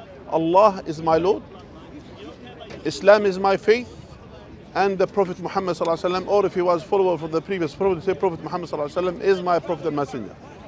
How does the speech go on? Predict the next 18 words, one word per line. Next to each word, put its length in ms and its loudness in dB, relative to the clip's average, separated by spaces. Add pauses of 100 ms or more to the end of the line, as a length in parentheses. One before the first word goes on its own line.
(360)
Then 140 4
Allah 400 8
will 160 4
open 320 4
for 220 2
him 180 -2
or 140 2
her 200 2 (640)
a 80 2
gate 360 6
as 260 6
if 160 2
he 320 -2
is 240 -2
in 160 -2
the, 180 -2
in 160 -4
paradise. 720 2